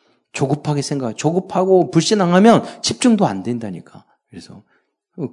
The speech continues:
그게, 그래서 이십오시의 응답을 받아, 받으면 믿음 안에서 영원한 것이 되고 결국 이 땅에서 우리가 이삼칠 나라 살리자는 그거예요. 제가,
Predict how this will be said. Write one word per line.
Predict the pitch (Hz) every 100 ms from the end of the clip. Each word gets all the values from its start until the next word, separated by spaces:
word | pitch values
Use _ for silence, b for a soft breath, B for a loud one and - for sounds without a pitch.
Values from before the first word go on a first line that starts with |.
| _ -
그게, | 101 85 _ _ _ _ _ _ _ _ _ -
그래서 | 202 185 202 165
이십오시의 | 185 - 160 151 - 135
응답을 | 110 101 101
받아, | 95 - 101 95 - _
받으면 | - 107 107 110 131 113 95 131
믿음 | 175 202
안에서 | 175 156 135 120
영원한 | 139 185 196 175 151
것이 | 120 - 104
되고 | 196 107
결국 | - 180 202 226 220 B B
이 | 147 143
땅에서 | 185 175 139 190 143 - B B -
우리가 | 131 151 165 -
이삼칠 | 202 196 202 180 - 185 127 - - _
나라 | 139 170 180 175 - _ -
살리자는 | - 226 208 180 147 120 123 135 92 _
그거예요. | - - 104 90 82 - 92 _ _ _ _ _ _
제가, | _ 110 101